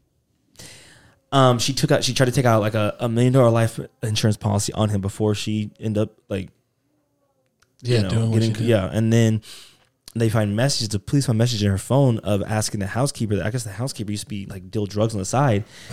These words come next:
Speaker 1: and she was like, "Can you get me fentanyl?"
Speaker 2: Your Brazilian cleaner.
Speaker 1: Yeah. She's like, "Can you get me fentanyl?" And then she's like, "Oh yeah, of course I can get fentanyl." And then, yeah, she just fucking, this bitch fucking
Speaker 2: Killed him.
Speaker 1: Corey Richards, oh, allegedly, um,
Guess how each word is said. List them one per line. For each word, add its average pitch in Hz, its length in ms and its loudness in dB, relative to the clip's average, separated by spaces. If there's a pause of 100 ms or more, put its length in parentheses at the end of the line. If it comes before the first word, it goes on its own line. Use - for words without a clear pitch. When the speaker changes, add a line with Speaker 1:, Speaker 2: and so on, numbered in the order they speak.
Speaker 1:
and 113 120 0
she 131 100 4
was 104 140 4
like, 98 260 -4
"Can 120 160 -2
you 113 60 0
get 117 100 2
me 95 100 -2
fentanyl?" 180 480 0 (200)
Speaker 2:
Your 117 100 -8
Brazilian 113 640 0 (300)
cleaner. 117 260 -6
Speaker 1:
Yeah. 117 120 8
She's - 360 -4
like, 120 120 4
"Can 131 100 2
you 143 100 6
get 110 40 2
me 117 200 2
fentanyl?" 101 300 0 (260)
And 139 100 2
then 131 100 4
she's 123 180 2
like, 101 80 2
"Oh 135 80 4
yeah, 143 320 2
of - 180 -6
course 165 160 2
I - 40 0
can 101 100 -4
get 104 60 -4
fentanyl." 98 260 -2
And 107 120 -4
then, 110 100 0
yeah, 117 160 0
she 107 200 -4
just 101 140 -6
fucking, 104 520 -2 (800)
this 113 140 -10
bitch 113 240 -4
fucking 104 560 -4 (580)
Speaker 2:
Killed 139 240 -4
him. 107 80 -4
Speaker 1:
Corey 131 240 6
Richards, 120 420 0
oh, 123 280 -4
allegedly, 110 640 -2 (880)
um, 98 460 -4